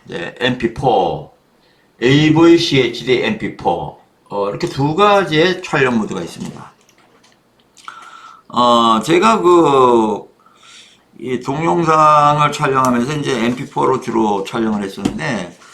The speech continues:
어, 최근에 이제 크로마키 촬영을 하면서, 어, 화질을 좀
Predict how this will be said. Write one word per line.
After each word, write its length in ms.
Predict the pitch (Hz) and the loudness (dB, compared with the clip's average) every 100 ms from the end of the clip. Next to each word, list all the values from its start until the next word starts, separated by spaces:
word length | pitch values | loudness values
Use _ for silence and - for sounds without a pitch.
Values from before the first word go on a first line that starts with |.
| - - _ | -20 -20 _
어, 200 | 127 120 | -2 0
최근에 420 | 180 175 196 196 | 2 2 2 0
이제 580 | 175 165 147 135 120 117 | 2 2 2 0 -2 -6
크로마키 1400 | - 175 165 160 151 143 135 123 120 117 110 110 107 98 - | -6 -2 -2 -2 -4 -2 0 2 4 4 2 -2 -4 -6 -8
촬영을 420 | 123 113 113 104 | -4 -2 -2 -2
하면서, 720 | 113 104 107 156 120 92 - _ _ _ _ | -4 -6 -6 -2 -2 -2 -8 _ _ _ _
어, 200 | - 101 | -4 -4
화질을 520 | 98 165 170 170 165 | -2 -2 2 2 2
좀 880 | 147 131 123 110 107 101 98 92 92 | 0 -2 0 -2 -2 -6 -8 -10 -12